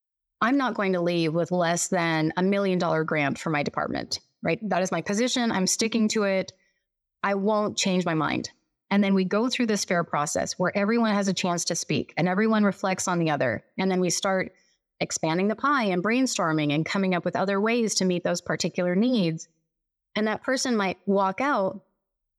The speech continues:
and now they're only getting a three quarter of a million dollar grant,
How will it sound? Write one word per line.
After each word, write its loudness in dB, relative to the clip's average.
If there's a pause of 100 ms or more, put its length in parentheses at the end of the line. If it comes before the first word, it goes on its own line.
(180)
and 2
now 2
they're 2
only 2
getting 2
a 0
three 0
quarter 0
of 0
a 0
million 2
dollar 2
grant, 0